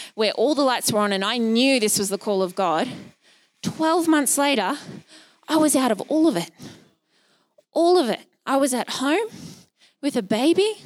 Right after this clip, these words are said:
on maternity leave. covid hit. Gatherings stopped.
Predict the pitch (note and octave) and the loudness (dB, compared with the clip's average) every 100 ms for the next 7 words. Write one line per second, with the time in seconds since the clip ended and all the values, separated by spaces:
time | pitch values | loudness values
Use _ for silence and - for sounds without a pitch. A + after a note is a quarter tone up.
0 | - - A#3 A3 - - A#3+ D4+ E4 D#4+ | -20 -10 -2 -2 -2 -2 2 2 4 2
1 | F4 G#4+ A#4 - _ _ _ _ _ - | 4 2 -2 -14 _ _ _ _ _ -8
2 | A#3+ C4 D4+ F4 D#4+ F#4 A4 - _ _ | 0 2 2 0 0 -2 -2 -6 _ _
3 | _ _ _ _ F3 F#3+ A#3+ D#4+ D#4+ F4 | _ _ _ _ -6 -4 0 2 4 2
4 | F4 - D4 A#4 - - | 2 0 -2 -2 -6 -10